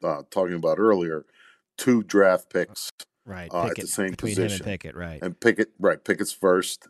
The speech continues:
Speaker 1: a first round pick. Uh, Oladokun is after him because he was a seventh round pick. So there you go. Uh, but yeah, it's, it's been this way.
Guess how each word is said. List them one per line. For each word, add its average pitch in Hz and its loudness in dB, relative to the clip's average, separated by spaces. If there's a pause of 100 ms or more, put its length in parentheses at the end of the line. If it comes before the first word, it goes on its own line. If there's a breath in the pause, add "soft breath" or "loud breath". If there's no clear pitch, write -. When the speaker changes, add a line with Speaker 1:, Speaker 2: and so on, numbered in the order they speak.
Speaker 1:
a 90 -4
first 107 2
round 87 -2
pick. 87 -2 (520 soft breath)
Uh, - -16
Oladokun 95 2
is 90 0 (420)
after 104 2
him 85 -10
because 82 -8
he 90 -4
was 82 -6
a 82 -6
seventh 98 2
round 71 -12
pick. - -18
So 78 -14 (100)
there 85 -4
you 82 -8
go. 82 -4 (500 soft breath)
Uh, 76 -2 (100)
but 98 -2
yeah, 107 6
it's, 101 0
it's 117 0
been 135 0
this 117 -4
way. 101 4